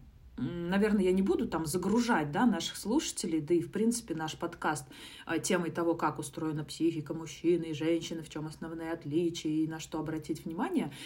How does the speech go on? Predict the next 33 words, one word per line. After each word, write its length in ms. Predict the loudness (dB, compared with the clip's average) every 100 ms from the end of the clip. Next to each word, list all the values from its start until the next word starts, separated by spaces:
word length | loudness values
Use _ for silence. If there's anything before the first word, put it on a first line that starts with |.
| -14 -8
Я 300 | 0 4 6
выберу 340 | 6 4 2
здесь 240 | 0 0 -2
сказать 360 | 0 0 0
проще. 420 | 2 2 4 2
Я 100 | 2
когда-то 460 | 2 0 2 2 2
увидела, 400 | 2 2 4 2
как 160 | 2 -4
всегда, 400 | -4 0 0 0
да, 140 | 0
я 140 | 0
все 220 | 0 0 0
на 100 | 0
метафорах, 640 | -2 4 4 4 0 0
все 200 | -2 -2
на, 120 | -2 -6 -2
на 100 | -2
том, 240 | 4 4
что 180 | 4 0
откликается 680 | 0 2 2 4 2 2 -2
и 60 | -2
мне, 280 | 2 4
ну 120 | 4 2
и, 60 |
собственно 380 | 0 -6 -6 -6
говоря, 220 | -4 -4
в 80 | -4
клиентском 480 | -2 -2 -2 -8 -8
опыте 300 | -8 -6 -6
уже 120 | -4
неоднократно 640 | -4 -6 -6 -6 -6 -6
проиграно. 640 | -8 -4 -2 -2 -2 -2